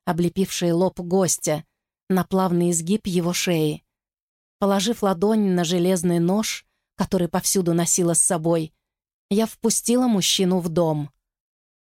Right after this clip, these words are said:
Он оказался мытарем. Это было видно по мешку,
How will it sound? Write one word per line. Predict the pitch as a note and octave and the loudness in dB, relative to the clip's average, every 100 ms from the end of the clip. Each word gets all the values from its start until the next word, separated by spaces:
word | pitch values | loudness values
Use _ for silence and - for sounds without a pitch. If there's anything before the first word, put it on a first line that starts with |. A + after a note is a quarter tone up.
| _ | _
Он | F#3 | -2
оказался | F3 F3 F3+ F#3+ F#3 - G#3 | -2 -2 -2 0 0 0 2
мытарем. | A#3 B3+ E3+ D#3+ D3 C#3+ _ _ _ _ | 0 0 -2 -2 -4 -8 _ _ _ _
Это | - F#3 | -6 -2
было | F3+ F3+ | 0 0
видно | F3 F#3 F3 | 0 0 -2
по | F#3+ | 0
мешку, | F#3 F3+ - - B3 | 0 -2 -4 -2 -2